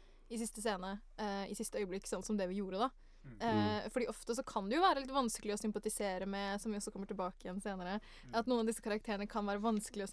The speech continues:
Speaker 1: sympatisere med og vanskelig å like. Så selv om han i opptil flere øyeblikk kunne være vanskelig å, å føle med,
Speaker 2: Mm.
Speaker 1: ehm,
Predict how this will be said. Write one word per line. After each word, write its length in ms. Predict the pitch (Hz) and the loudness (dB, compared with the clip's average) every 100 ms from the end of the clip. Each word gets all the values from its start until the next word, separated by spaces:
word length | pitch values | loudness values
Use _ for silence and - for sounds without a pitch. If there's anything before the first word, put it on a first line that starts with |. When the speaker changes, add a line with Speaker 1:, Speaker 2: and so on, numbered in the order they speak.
| 196 | -4
Speaker 1:
sympatisere 400 | 190 208 196 190 | -4 -2 -2 0
med 120 | 196 208 | 0 0
og 120 | 208 | -2
vanskelig 220 | - 190 | -4 -4
å 20 | 196 | -4
like. 320 | 196 220 269 - - - | -2 -2 -2 -6 -18 -2
Så 120 | 262 | 2
selv 260 | - 240 233 | 4 4 4
om 100 | 254 | 4
han 400 | 220 202 220 220 - - - | 2 4 2 0 -6 -14 -2
i 220 | 220 220 | 0 2
opptil 260 | - - 220 | -2 -4 -2
flere 180 | 208 190 196 | 0 2 0
øyeblikk 360 | 180 196 - - | 0 -4 -4 -2
kunne 180 | 202 | -2
være 180 | 196 196 | -2 -2
vanskelig 440 | 202 196 - - - | -2 -2 -4 -8 -6
å, 320 | 180 180 185 | -2 -2 -2
å 40 | 185 | -4
føle 300 | - 180 180 | -2 -2 0
med, 220 | 220 302 - - - | 2 0 -2 -16 -2
Speaker 2:
Mm. 60 | 240 | 2
Speaker 1:
ehm, 840 | 233 233 226 226 220 220 220 | 4 4 4 4 2 2 2